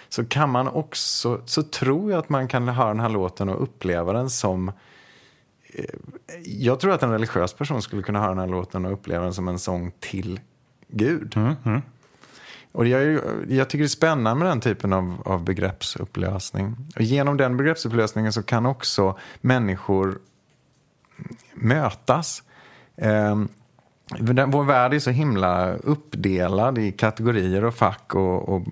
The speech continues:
Speaker 1: polariseringar. Och jag har ju sett som ett mission i mitt liv att lite bryta ner, att för, att bidra till att bryta ner lite såna
Speaker 2: Mm.
Speaker 1: uppdelningar. Och i musik så kan man mötas och göra det, och det tycker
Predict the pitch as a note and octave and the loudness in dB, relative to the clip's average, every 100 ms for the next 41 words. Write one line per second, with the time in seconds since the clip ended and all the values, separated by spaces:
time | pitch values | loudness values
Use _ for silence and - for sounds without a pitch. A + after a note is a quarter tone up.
0 | - - G2+ F#2+ G2+ A#2+ F#2+ F2 F#2+ A#2 | -6 0 2 2 2 0 0 2 2 2
1 | B2+ - - - - G#2+ A2 A2 B2 A#2+ | 0 -6 -18 -16 -2 2 4 4 2 2
2 | A#2+ - G#2+ G2+ G2+ - A#2 A#2 - - | 0 0 0 0 0 0 0 2 0 -2
3 | - C#3+ D3 G2+ G2+ F#2 F#2 - A#2 - | 0 0 0 0 0 2 2 0 -2 -2
4 | F2+ F2+ F#2+ - G2 F#2+ - A#2 G#2 F#2 | -4 -2 -4 -4 -2 0 2 2 2 2
5 | G#2 B2 B2 - _ - - - - A#2 | 2 0 -4 -10 _ -20 -20 -18 -12 -12
6 | - - - - - - G2+ - G2+ C#3 | -10 -6 -6 -6 -8 -6 -6 -6 0 0
7 | A#2+ F#2 F#2+ G2 G#2+ G2+ A#2 G#2+ F#2+ A#2 | 2 2 0 0 0 0 0 2 0 0
8 | C#3+ C#3+ G2+ F2+ G#2 - C3+ B2+ C3+ - | -2 0 0 0 -4 -4 -2 -2 -4 -14
9 | _ _ _ - - G#2+ - F#2+ F2+ F2+ | _ _ _ -14 -4 -4 -2 -2 0 0
10 | F2+ - - - - - - A#2+ C3 C#3 | -2 -4 -12 -20 -20 -20 -2 2 4 2
11 | C#3 B2+ G#2 - - A#2+ F#2+ F#2+ A2 F#2+ | 2 2 0 -2 0 2 2 2 0 -2
12 | - - G#2 G#2 G#2+ G#2 G2 G#2+ - | -4 -4 0 0 0 -2 -2 -4 -4